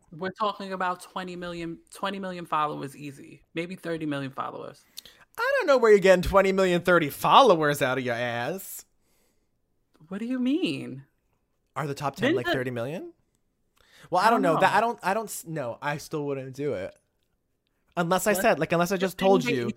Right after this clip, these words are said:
Speaker 1: don't have three million followers. They all have to have at least three million followers.
Speaker 2: Like I said, unless I get a, a guaranteed income per month, which is basically everybody else who's been swapping, that,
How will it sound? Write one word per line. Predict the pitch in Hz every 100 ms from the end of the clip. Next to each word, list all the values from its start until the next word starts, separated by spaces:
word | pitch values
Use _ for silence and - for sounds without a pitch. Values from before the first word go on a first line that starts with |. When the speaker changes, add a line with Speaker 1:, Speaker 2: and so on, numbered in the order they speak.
| -
Speaker 1:
don't | 208 208
have | 202 190
three | 175 170
million | 170 165 165
followers. | 160 151 165 175 175
They | 175
all | 170
have | 180 160
to | 151
have | 143
at | 139
least | 131 131
three | 131 135
million | 135 131 131
followers. | - 156
Speaker 2:
Like | 170
I | 175
said, | 175 143
unless | 131 139 180 - _ _
I | 131 147
get | 151 147 -
a, | 104 123 -
a |
guaranteed | 120 139 139 160 156 151
income | 143 - 147
per | 135 117
month, | 123 165 -
which | 135
is | 123
basically | - 127 151 - 165 127 -
everybody | 135 139 139 127
else | 120 -
who's | 147
been | 165
swapping, | - 170 170 175
that, | 139 -